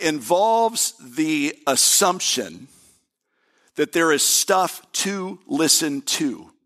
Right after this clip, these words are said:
and that I can learn to hear it, right? The, the baked-in assumption of listening is that there's stuff to listen to and that I can learn to hear it. I, I remember this when, um, we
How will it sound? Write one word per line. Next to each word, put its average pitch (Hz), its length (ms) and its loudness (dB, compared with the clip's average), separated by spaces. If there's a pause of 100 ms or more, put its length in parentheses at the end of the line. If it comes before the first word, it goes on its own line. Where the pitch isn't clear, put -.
(800)
and 147 160 0
that 156 180 4
I 156 160 6
can 165 240 -2
learn 135 240 0
to 123 80 -4
hear 107 260 -4
it, - 120 -14 (720)
right? 156 320 2 (500)
The, 160 260 2
the 156 120 -2
baked-in 254 500 0
assumption 180 680 0
of 131 100 -2
listening 143 600 0
is 143 180 -2
that 165 120 -4
there's 156 180 0
stuff 220 360 2
to 131 140 -2
listen 147 540 0
to 110 500 -8 (460)
and 151 260 2
that 156 200 2
I 202 200 2
can 175 220 -2
learn 170 500 0
to 147 40 0
hear 170 240 0
it. 135 80 2
I, 220 160 4
I 220 200 2
remember 196 420 0
this 147 320 0
when, 151 400 -2
um, 135 320 2
we 208 360 -4